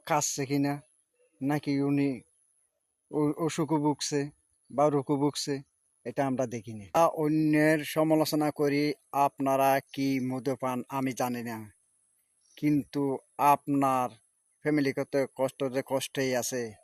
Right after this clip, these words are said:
আপনি তা জানেন না। আপনি সেদিকে দেখেন,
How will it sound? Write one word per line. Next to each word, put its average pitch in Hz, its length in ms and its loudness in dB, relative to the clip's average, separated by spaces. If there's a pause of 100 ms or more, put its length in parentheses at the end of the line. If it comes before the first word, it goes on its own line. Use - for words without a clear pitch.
(180)
আপনি 123 400 -4 (120)
তা 123 180 2
জানেন 117 300 -4
না। 104 360 -10 (960)
আপনি 123 540 -4
সেদিকে 120 760 -8 (580)
দেখেন, 113 460 -6